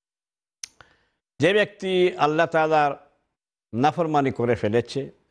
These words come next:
জেনে অথবা না জেনে, এরপরে রিয়েলাইজ করেছে বা কেউ তাকে বলেছে, ওয়াজ শুনেছে, কোনো জায়গায় একটা ভিডিও ক্লিপ পাইছে, শুনছে, ভালো লাগছে, সে তওবা করে ফেলছে, আর করবে না বলে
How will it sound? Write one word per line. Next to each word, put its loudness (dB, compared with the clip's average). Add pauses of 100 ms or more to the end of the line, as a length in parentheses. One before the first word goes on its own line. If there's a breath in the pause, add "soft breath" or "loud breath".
(120)
জেনে 0
অথবা 2
না 2
জেনে, -8 (800)
এরপরে 2
রিয়েলাইজ 2
করেছে -10 (280)
বা 2
কেউ 0
তাকে 0
বলেছে, 2
ওয়াজ 2
শুনেছে, -2 (640)
কোনো 2
জায়গায় 2 (400)
একটা 2
ভিডিও 0
ক্লিপ 0
পাইছে, 2
শুনছে, 0
ভালো 2
লাগছে, -2 (580 soft breath)
সে 2
তওবা 0
করে -6
ফেলছে, -12
আর -4
করবে -6
না -6
বলে -4